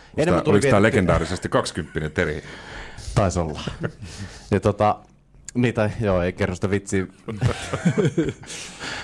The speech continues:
Speaker 1: Merkkurista, mut siis enemmän tuli vietettyä siellä Breivikissä aikaa, mut sitten, niin kun, Yyterin tällaiset ihan perus, että kyllä siellä tuli jonkun verran käytyä, mut sanotaan, että nyt aikuisiellä on tullut,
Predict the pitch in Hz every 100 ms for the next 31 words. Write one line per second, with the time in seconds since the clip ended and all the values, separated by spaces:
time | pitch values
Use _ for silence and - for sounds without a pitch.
0 | - 131 123 110 110 107 - 120 139 156
1 | 143 151 202 196 165 151 139 127 - 131
2 | 135 151 175 139 123 131 117 110 113 110
3 | - 127 - 117 117 123 120 117 120 123
4 | 135 135 123 147 139 135 127 135 127 120
5 | 113 113 - 117 110 131 147 147 131 104
6 | 98 92 92 90 98 98 113 113 104 120
7 | - 113 104 98 92 87 87 95 92